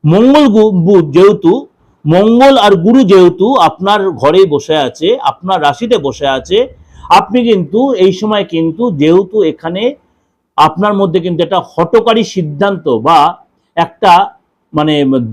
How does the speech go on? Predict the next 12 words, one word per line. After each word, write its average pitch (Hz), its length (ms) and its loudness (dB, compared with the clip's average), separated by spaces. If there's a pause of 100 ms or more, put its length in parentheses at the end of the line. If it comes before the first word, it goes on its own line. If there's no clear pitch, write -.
(140)
ভুলভাল 214 400 4 (120)
সিদ্ধান্ত 190 380 -4 (120)
নিয়ে 180 200 -2
নেওয়ার 190 200 -2 (360)
একটা 135 160 -6
মানসিকতা 151 560 -4 (100)
তৈরি 120 180 -4
হতে 120 240 -4
পারে। 87 240 -10 (680)
তার 196 180 2
জন্য 254 140 2
বলছি, 196 200 4